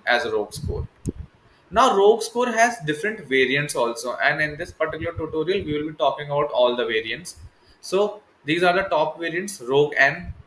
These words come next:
Rogue L, Rogue W, Rogue S, Rogue S U. So let's talk about them using an example so that it is more clear to you. Assuming this is the case, we have got ground truth is the cat sat on the mat,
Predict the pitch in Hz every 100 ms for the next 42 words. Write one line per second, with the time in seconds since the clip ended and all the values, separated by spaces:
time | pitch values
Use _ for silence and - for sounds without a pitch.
0 | 123 131 127 - 131 135 143 _ - 127
1 | 135 131 123 123 135 135 127 127 123 -
2 | 131 - - - 117 123 123 123 123 135
3 | 156 - _ _ _ _ - 190 180 -
4 | - - 151 156 170 165 165 214 262 -
5 | - - 127 127 160 202 131 120 123 110
6 | - 107 107 - - 131 131 151 - -
7 | 147 131 - 127 127 127 120 113 107 95
8 | 90 - _ _ _ _ 135 143 147 175
9 | 226 220 165 165 135 151 165 170 151 143
10 | 143 143 143 139 135 127 - - - 127
11 | 135 143 151 156 147 151 147 131 - -
12 | 127 - 123 123 120 107 127 180